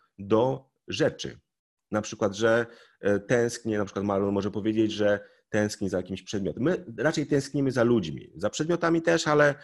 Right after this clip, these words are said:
ale to troszeczkę jest inaczej. Czyli można przetłumaczyć to słowo,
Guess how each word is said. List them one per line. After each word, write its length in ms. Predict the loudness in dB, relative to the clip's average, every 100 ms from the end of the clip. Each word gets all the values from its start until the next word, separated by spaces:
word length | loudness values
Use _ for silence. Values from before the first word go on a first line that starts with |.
| -16 -14
ale 200 | 2 2
to 220 | 2 -2 -4 -14 _ -4
troszeczkę 460 | -2 0 0 0
jest 120 | 0
inaczej. 260 | 0 -2 -4
Czyli 380 | -4 0 0 -4 _ _ _ _
można 360 | 4 4 6 2
przetłumaczyć 560 | 0 0 0 0 -4 -10
to 100 | -8
słowo, 520 | -6 -4 -4 -6